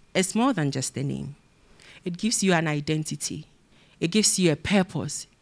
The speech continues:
It, it makes you unique. Your name makes you unique. It makes you different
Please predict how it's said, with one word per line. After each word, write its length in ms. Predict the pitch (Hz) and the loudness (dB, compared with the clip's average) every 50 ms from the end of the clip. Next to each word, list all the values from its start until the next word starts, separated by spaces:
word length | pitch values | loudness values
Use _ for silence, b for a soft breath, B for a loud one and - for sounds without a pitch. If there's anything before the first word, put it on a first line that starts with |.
| _ _ - | _ _ 2
It, 400 | 180 202 185 - - - - - | 2 2 2 -2 -8 -12 -8 0
it 180 | - 190 190 - | 0 0 2 6
makes 300 | 208 233 247 240 - 196 | 6 6 6 6 6 6
you 80 | 196 185 | 6 6
unique. 600 | 165 165 156 160 170 180 156 - - - - - - | 6 6 6 6 6 6 4 2 -4 -12 -14 -8 -2
Your 160 | 180 175 170 | 0 2 2
name 260 | 185 202 220 233 226 | 4 4 4 4 6
makes 240 | 208 190 - - - | 4 4 2 2 0
you 80 | 180 156 | 2 2
unique. 320 | 151 151 147 143 143 - - | 2 2 2 0 -2 -2 -2
It 80 | 156 | 0
makes 240 | 175 185 190 185 - | 0 0 0 0 -2
you 60 | 180 | -4
different 720 | 156 147 - 214 208 - - - 214 196 185 185 180 - - | -2 2 4 4 4 4 0 2 4 6 6 6 4 2 -4